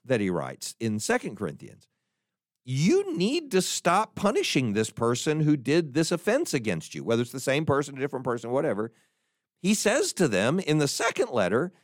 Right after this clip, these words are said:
"Hey, he has repented. He has, he has made things right in some way. And so it's time to let him back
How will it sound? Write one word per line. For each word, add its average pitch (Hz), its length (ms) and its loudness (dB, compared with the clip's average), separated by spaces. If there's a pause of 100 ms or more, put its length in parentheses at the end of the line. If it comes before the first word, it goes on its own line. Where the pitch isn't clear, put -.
(140)
"Hey, 226 480 0
he 202 220 0
has 233 240 2
repented. 170 680 0
He 170 200 4
has, 165 340 2
he 180 140 -2
has 170 220 4
made 147 300 0
things 143 320 -2
right 107 420 2
in 123 200 -4
some 95 280 -4
way. 78 360 -4 (500)
And 147 140 -2
so 170 140 4
it's 156 180 0
time 180 460 2
to 190 120 4
let 170 220 4
him 180 260 4
back 151 320 0